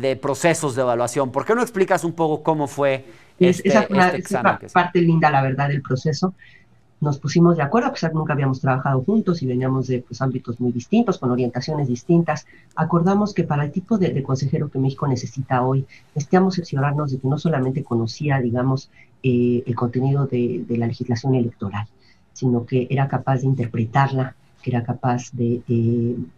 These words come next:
Speaker 2: de, de razonar. Entonces, en la elaboración del examen, creo que por primera vez para el caso de consejeros y quizá incluso en otras partes del gobierno en este tipo de concursos,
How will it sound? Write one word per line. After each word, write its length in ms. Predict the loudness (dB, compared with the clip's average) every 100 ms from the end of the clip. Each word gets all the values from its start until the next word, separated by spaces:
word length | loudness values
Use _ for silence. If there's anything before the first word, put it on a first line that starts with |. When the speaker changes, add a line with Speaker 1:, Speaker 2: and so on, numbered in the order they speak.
| _ -6
Speaker 2:
de, 180 | -4 -2
de 100 | -2
razonar. 580 | -2 -2 2 2 2 -2 -12 -20 -20 -20
Entonces, 500 | -8 -4 -2 -4 -4 -2
en 200 | 2 2
la 80 | 2
elaboración 460 | 0 0 -2 -2
del 120 | -2 -4
examen, 560 | -2 0 0 -2 -6 -10 -16 _ _ _
creo 140 | -6
que 60 | -4
por 140 | -4
primera 320 | -2 0 2
vez 180 | 0 -2
para 180 | -4 -6
el 80 | -4
caso 240 | -4 -4
de 60 | -4
consejeros 520 | -4 -2 0 0 -2
y 60 | -6
quizá 440 | -6 0 0 0 -6
incluso 400 | -6 -6 -8 -12 _ _ -4
en 140 | -2
otras 260 | -2 -4 -4
partes 300 | -6 -4 -6
del 100 | -4
gobierno 360 | -2 -2 0
en 80 | -2
este 180 | -2 -6
tipo 280 | -8 -6 -6
de 60 |
concursos, 600 | -4 -4 -2 -2 -4 -12